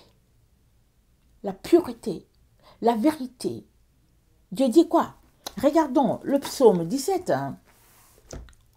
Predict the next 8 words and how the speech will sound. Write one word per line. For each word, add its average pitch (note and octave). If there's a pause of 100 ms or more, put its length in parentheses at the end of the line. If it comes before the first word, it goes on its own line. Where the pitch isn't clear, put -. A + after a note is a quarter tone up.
(360)
Ça -
nous G3
dit B3+
ceci. D4 (2000)
Éternel, D#4+
écoute G4
la F#3
droiture. A3+